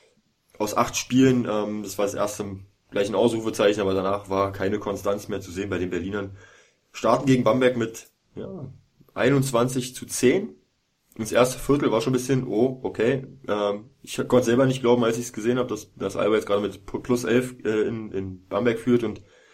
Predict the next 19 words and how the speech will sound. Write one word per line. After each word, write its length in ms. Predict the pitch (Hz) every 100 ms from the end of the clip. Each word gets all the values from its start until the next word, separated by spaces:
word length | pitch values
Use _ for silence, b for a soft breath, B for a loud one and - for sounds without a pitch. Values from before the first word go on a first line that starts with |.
| b b
man 100 | -
macht 180 | 107 113
sich 100 | -
dann 120 | 120
schon 180 | - 135
so 80 | 156
ein 60 | 127
bisschen 200 | 123 120
Hoffnung, 260 | 123 127
denkt 180 | 110 110
sich, 100 | 107
oh, 200 | 101 -
da 100 | 117
ist 140 | -
vielleicht 200 | - 110
was 140 | - 101
möglich, 360 | 113 135 127
aber 120 | 107 95
dann 320 | 98 98